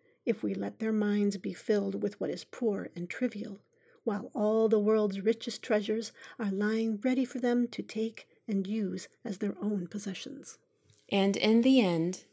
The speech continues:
Speaker 2: as I have watched my children eagerly rally around poets and poems, both simple and deep-rooted, I realize that it is not that I failed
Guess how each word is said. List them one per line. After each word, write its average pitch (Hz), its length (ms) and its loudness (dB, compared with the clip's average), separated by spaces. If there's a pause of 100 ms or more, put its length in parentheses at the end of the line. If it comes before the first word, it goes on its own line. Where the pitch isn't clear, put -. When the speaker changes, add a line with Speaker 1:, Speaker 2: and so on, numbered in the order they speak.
(180)
Speaker 2:
as 190 180 2
I 196 160 2
have 220 240 0
watched 185 480 0
my 190 220 0
children 165 720 -2
eagerly 220 600 0
rally 185 560 0
around 165 480 0
poets 208 680 -4
and 240 180 2
poems, 165 640 -2
both 180 340 -2
simple 214 540 -2
and 196 300 0
deep-rooted, 190 760 -2 (580)
I 220 140 4
realize 220 800 4
that 214 140 0
it 214 100 2
is 226 180 2
not 247 380 0
that 220 100 -4
I 180 200 2
failed 202 480 -2